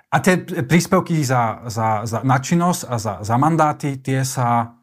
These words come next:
tie sa pomerne krátia v prípade, že by sme išli do predčasných volieb. To znamená, že keby, keby sme išli do predčasných volieb po pol roku alebo po, po, po pol roku, tak sa dajme tomu, že plus minus pomerne skrátia na jednu os-, na jednu osminu, hej? Lebo volebné ob-, ob-,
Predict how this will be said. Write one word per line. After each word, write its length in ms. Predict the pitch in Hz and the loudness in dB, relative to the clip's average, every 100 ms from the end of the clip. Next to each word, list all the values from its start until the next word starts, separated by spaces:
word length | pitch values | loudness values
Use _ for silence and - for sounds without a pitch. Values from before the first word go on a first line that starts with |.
| _ _ | _ _
tie 160 | - 135 | -2 0
sa 160 | 131 | 0
pomerne 360 | 131 135 135 131 | 0 2 2 2
krátia 340 | 127 117 117 117 | 2 0 0 -4
v 80 | - | -4
prípade, 300 | 123 123 110 | -4 -2 -2
že 80 | |
by 80 | 110 | -2
sme 140 | 110 113 | 0 -2
išli 180 | - | -2
do 80 | 110 | -4
predčasných 480 | - 104 104 - 101 | -4 -6 -8 -6 -6
volieb. 320 | 98 92 92 _ - | -6 -10 -12 _ -4
To 80 | |
znamená, 300 | 127 135 135 127 | 2 4 4 2
že 180 | 120 113 - _ | 0 -2 -10 _
keby, 240 | - 127 120 - - _ | 0 2 2 0 -14 _
keby 200 | 131 131 | 0 4
sme 140 | 131 131 | 6 4
išli 180 | 131 | 4
do 80 | 127 | 2
predčasných 440 | 107 123 127 - 127 | 2 0 0 0 4
volieb 300 | 120 117 101 | 4 2 0
po 160 | 139 | -2
pol 160 | 135 147 | 0 2
roku 180 | 135 131 | 2 0
alebo 200 | 120 117 | 0 0
po, 180 | 139 143 120 - _ _ 101 113 - | 0 0 -2 -14 _ _ -20 -20 -10
po, 160 | 117 113 | -8 -8
po 220 | - 143 | -2 0
pol 220 | 139 165 | 2 0
roku, 180 | 156 131 | 0 -2
tak 140 | 131 123 | -6 -6
sa 100 | 135 | -2
dajme 220 | 123 131 | 0 0
tomu, 220 | 127 120 | 0 -2
že 140 | 113 101 | -4 -4
plus 340 | - 156 143 | 0 2 2
minus 400 | 135 127 135 - - - | 2 2 0 -2 -14 -12
pomerne 340 | - 131 131 123 | 0 2 2 2
skrátia 480 | - 117 117 120 117 | -2 0 0 0 -2
na 140 | 110 | 0
jednu 180 | 110 110 | -2 -2
os-, 220 | 98 - - | -4 -8 -4
na 160 | 123 | 0
jednu 180 | 123 120 | 2 0
osminu, 400 | 120 110 - 92 | -2 -6 -6 -6
hej? 140 | 92 139 | -6 -4
Lebo 200 | 117 107 | -2 0
volebné 280 | 113 113 104 | 0 0 -2
ob-, 220 | 104 101 | -6 -8
ob-, 240 | - 117 | -8 -8